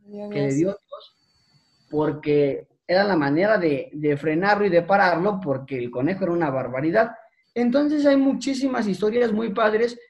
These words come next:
Speaker 2: que ayudan a entender la humanidad, que ayudan a entender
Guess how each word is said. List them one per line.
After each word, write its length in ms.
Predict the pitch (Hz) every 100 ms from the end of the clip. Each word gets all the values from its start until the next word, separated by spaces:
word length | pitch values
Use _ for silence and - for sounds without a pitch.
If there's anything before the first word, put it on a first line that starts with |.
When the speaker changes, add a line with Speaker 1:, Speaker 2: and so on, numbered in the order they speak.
| _ -
Speaker 2:
que 80 | 180
ayudan 380 | 175 196 220
a 60 | 190
entender 640 | 170 160 160 170 202 190 -
la 220 | - 175 170
humanidad, 540 | 160 156 165 196 196
que 80 | 165
ayudan 220 | 170 185
a 40 | 170
entender 640 | 147 147 147 156 180 185